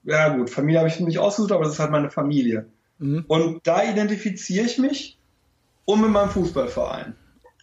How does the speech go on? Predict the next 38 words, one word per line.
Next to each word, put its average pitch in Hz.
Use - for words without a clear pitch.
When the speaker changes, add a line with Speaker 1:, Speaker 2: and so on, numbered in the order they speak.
Speaker 1:
Ich -
bin 170
Schalker 139
und 131
das 143
war's. 120
Peng. 117
Speaker 2:
Also, 175
ähm, 170
Partei 180
nicht 196
mehr, 269
aber 165
wählen 214
würdest 202
du 196
immer 175
gehen? 175
Speaker 1:
Ja, 143
ja, 175
also 131
im 127
Moment 127
schon. 131
Ich, -
ich -
bin 156
Speaker 2:
Okay, 165
weil 165
ich 190
Speaker 1:
F 151
D 175
P-Wähler. 185
Speaker 2:
überlege, 185
ich 156
überlege 170
immer 165
noch, 156